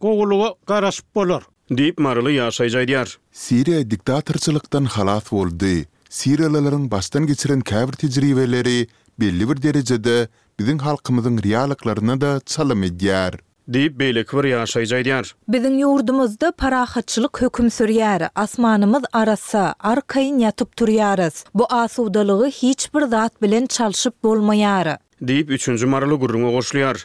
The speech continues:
Speaker 2: Azatlyk radiosynyň habarçylary ýyla tarasyna, halkara arenasyna bolup geçýän wakalar, hususan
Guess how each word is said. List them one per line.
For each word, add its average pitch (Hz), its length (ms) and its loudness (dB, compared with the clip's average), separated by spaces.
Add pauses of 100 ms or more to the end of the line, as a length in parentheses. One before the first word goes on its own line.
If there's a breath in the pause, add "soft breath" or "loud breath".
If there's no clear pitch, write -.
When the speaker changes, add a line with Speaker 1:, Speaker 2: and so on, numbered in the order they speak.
Speaker 2:
Azatlyk 123 420 -2
radiosynyň 190 460 0
habarçylary 180 540 0
ýyla 156 200 0
tarasyna, 165 460 0
halkara 135 380 0
arenasyna 143 420 0
bolup 143 200 -2
geçýän 147 340 0
wakalar, 120 720 0
hususan 147 480 -2